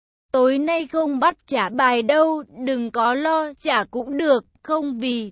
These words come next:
cứ nói liền đi, đừng vòng vo, mình làm cú này xong là khỏi lo gì nữa, đúng là cặc to, không lo chi đói, nói đi."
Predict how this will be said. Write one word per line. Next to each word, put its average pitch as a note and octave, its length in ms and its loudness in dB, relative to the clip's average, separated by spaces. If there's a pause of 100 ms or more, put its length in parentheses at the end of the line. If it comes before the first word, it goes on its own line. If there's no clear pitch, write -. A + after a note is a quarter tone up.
cứ B3 220 -4
nói B3+ 260 2
liền C4 460 0
đi, D#4+ 460 -2
đừng B3 400 0
vòng A3+ 300 -2
vo, D4+ 380 0
mình C#4 340 -2
làm C4 280 0
cú C#4+ 260 -2
này D4+ 340 0 (100)
xong E4 220 0
là D4+ 240 -2
khỏi B3+ 320 -2
lo E4 280 0
gì C4+ 280 -2
nữa, A#3+ 500 -4 (180)
đúng C4 200 0
là D4 520 0
cặc C#4+ 140 -4 (140)
to, E4 360 2 (120)
không E4 280 -6
lo D4 360 2
chi C#4+ 240 -2
đói, A3+ 640 0
nói A3+ 300 0
đi." C#4 500 -2